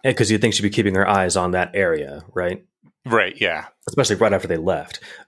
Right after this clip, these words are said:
Speaker 1: Oh, no, there is one more confusing thing.
Speaker 2: Hmm.
Speaker 1: Uh, and th-, this was the, the time dilation business. I'm actually still confused. Um,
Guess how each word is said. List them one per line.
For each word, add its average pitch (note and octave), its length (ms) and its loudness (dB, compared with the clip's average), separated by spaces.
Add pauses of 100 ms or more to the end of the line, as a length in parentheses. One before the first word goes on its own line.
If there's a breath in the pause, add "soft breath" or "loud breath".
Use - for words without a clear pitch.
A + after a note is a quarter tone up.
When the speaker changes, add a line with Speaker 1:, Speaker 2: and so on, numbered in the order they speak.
(140)
Speaker 1:
Oh, C3 320 2 (160)
no, F#2+ 480 -2
there B2 140 4
is A2+ 120 0
one C3+ 160 4
more C3+ 120 0
confusing A2 380 -2
thing. D#2 280 -2 (420)
Speaker 2:
Hmm. G#2+ 140 -8 (400)
Speaker 1:
Uh, F#2+ 380 2 (260)
and A2 140 0
th-, A#2 120 0
this B2 220 0
was B2+ 220 2
the, F#2 440 0 (120)
the G#2+ 80 0
time F#2+ 540 0 (280)
dilation F#2+ 440 2
business. E2+ 320 -2
I'm G#2 100 2
actually G2+ 400 -2
still - 240 0
confused. E2+ 540 -6 (440)
Um, F#2 480 0